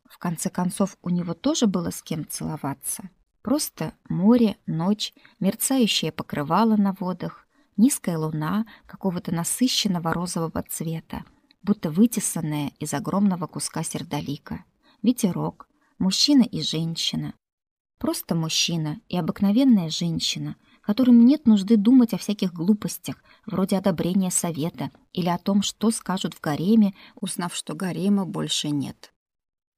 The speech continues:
Данияр честно отвернулся и отступил. "Гуляете?" осведомился кто-то за спиной, заставив обернуться. "Погода хорошая, а кухня весьма специфическая,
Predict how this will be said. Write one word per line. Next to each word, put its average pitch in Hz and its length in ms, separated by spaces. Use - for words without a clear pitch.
Данияр 233 440
честно - 380
отвернулся 247 840
и 202 200
отступил. - 760
"Гуляете?" 226 920
осведомился 247 720
кто-то - 320
за 190 140
спиной, 165 680
заставив 196 640
обернуться. 170 720
"Погода 233 420
хорошая, - 720
а 190 120
кухня 370 500
весьма 277 340
специфическая, - 1040